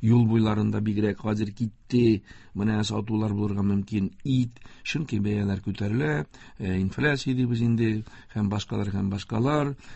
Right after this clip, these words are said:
э, күп җирдә шашлык белән менә бу, э, ни,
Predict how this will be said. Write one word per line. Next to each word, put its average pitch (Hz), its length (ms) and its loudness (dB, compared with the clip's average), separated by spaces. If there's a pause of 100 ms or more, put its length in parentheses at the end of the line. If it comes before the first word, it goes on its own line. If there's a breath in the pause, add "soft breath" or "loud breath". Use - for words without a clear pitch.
(120 loud breath)
э, 101 240 0
күп 120 240 0
җирдә 104 440 0 (180 soft breath)
шашлык 143 580 0
белән 139 240 2
менә 123 220 4
бу, 110 220 2 (280 loud breath)
э, 92 400 -2
ни, 113 220 2